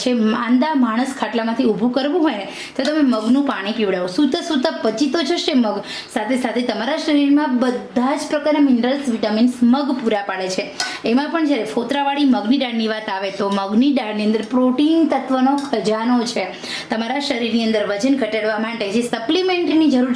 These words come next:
છે એ છે પ્રોટીન. તો અહીંયા તમારે જ્યારે મગની દાળ પાણીમાં પલળે છે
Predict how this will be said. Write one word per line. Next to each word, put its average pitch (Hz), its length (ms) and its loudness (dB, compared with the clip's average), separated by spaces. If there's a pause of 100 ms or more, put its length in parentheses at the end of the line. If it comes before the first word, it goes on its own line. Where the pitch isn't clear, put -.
છે 226 180 0
એ - 20 -4 (100)
છે 262 80 0 (140)
પ્રોટીન. 233 320 0 (360)
તો 285 80 2 (100)
અહીંયા 294 300 2
તમારે 269 300 -2
જ્યારે 233 260 2
મગની 233 320 2
દાળ 269 260 -4
પાણીમાં 220 420 -2
પલળે 240 320 -2 (120)
છે 226 120 0